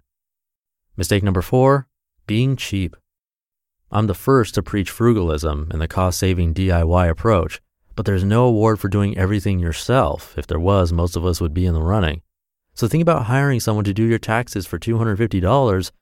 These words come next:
rather than spending five hours trying to figure them out yourself. Ordering your stuff from Amazon rather than running around to a bunch of stores checking prices on who has the cheapest toilet paper. Paying someone to clean your house.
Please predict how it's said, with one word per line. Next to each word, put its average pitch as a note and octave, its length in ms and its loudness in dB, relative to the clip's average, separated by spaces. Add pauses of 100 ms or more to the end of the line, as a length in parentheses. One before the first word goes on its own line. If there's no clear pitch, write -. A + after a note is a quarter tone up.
(200)
rather F#2+ 240 2
than A#2+ 160 2
spending A2 340 -2
five G2 300 0
hours G2+ 260 2
trying G2+ 200 -4
to F#2+ 40 0
figure G2+ 280 -2
them G#2+ 160 -2
out A2 140 -2
yourself. A2+ 580 -2 (440)
Ordering G2 280 0
your F#2+ 80 0
stuff G2 240 0
from F2+ 140 0
Amazon G2 540 0
rather F#2 280 2
than F2 220 0
running F#2+ 240 0
around F#2 300 0
to - 80 -2
a F2 40 -2
bunch F#2 220 0
of F#2 80 -4
stores G#2 420 0
checking F2+ 320 -4
prices A2 480 0
on D#2 140 -2
who F#2 120 0
has F#2+ 140 -2
the F2+ 40 -8
cheapest A2+ 340 -6
toilet A#2+ 340 0
paper. - 400 -6 (340)
Paying C3+ 300 0
someone F2 340 0
to G#2 80 -4
clean A2 220 0
your G#2 140 0
house. G#2+ 460 -2